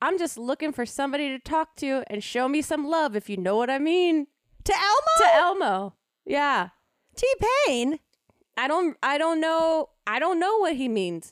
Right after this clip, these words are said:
Speaker 1: in this.
Speaker 2: I don't either. Are you okay, T-Pain?
Speaker 1: I hope T-Pain's okay.
Speaker 2: I mean, with the name with Pain.
Speaker 1: <laughs> But T-Pain's still on Twitter tweeting at
Speaker 2: Wow.
Speaker 1: Elmo, and I thought that was very funny.
Speaker 2: That's very sweet. No, I saw that Elmo did it, and everyone just, like,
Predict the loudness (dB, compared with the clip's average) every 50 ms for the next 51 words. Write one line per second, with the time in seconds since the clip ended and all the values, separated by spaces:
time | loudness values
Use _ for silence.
0 | -18 _ -4 -4 -2 0 -2 -2 -4 -6 -16 -20 _ _ _ _ -2 0 0 2
1 | 2 2 2 2 2 0 -2 _ _ _ _ 0 2 2 2 2 2 0 0 0
2 | -2 -2 0 0 -2 0 0 0 -2 0 -2 -2 -2 -4 -6 -4 -2 0 0 2
3 | 0 0 -2 -2 -4 -4 0 0 0 0 0 0 0 -2 -2 -2 -2 -2 0 0
4 | -2 -2 -6 -8 _ _ _ _ _ _ _ -2 0 2 2 2 0 -2 -2 -4
5 | -4 -2 -2 -2 0 0 0 0 -2 -4 _ -4 -4 -2 -2 -2 -2 -4 -6 -8
6 | _ -4 -4 -2 -2 -4 -6 -6 -6 -8 -8 -10 -10 -12 -12 -12 -14 -14 -16 -8
7 | -4 -2 -2 -2 -2 -2 -2 -2 -2 0 0 0 0 0 -2 -6 -6 -4 -2 -2
8 | 0 -2 -2 -4 -4 -4 -4 -2 -2 -4 -6 -6 -10 -20 -20 -20 _ _ -2 0
9 | 0 2 2 2 2 2 2 0 0 0 -2 -2 -2 -2 -2 -2 -4 -4 -6 -6
10 | -6 -6 -8 -8 -6 -6 -6 -6 -6 -6 -6 -6 -4 -4 -4 -4 -4 -2 0 0
11 | 0 0 0 0 2 2 2 2 2 0 0 0 0 2 2 2 0 0 -2 -2
12 | -2 0 0 0 -2 0 0 0 0 0 -2 -2 -2 -2 0 0 -2 -2 -4 -2
13 | -2 -2 0 0 0 0 0 -2 -2 -2 -4 -4 -2 -2 0 0 -2 -4 -8